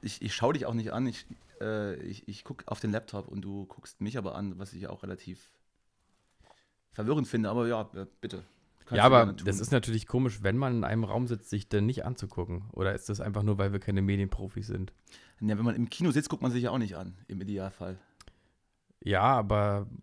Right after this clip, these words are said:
Speaker 2: da hat man ja meistens auch keine Rolle im Film.
Speaker 1: Oder man schaut sich den Film einfach an.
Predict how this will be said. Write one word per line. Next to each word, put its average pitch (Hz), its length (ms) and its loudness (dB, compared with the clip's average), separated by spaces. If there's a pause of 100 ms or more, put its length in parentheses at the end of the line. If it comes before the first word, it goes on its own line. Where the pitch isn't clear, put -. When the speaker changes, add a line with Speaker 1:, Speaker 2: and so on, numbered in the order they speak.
(120)
Speaker 2:
da - 100 2
hat 110 100 0
man 113 120 2
ja 104 60 4
meistens 104 360 -2
auch - 140 -4
keine 104 200 2
Rolle 107 200 2
im 98 100 -2
Film. 95 380 0 (1700)
Speaker 1:
Oder 98 200 -6
man 101 160 -2
schaut 98 240 -8
sich 101 120 -10
den 95 140 -6
Film 120 220 -8
einfach - 260 -10
an. 98 220 -14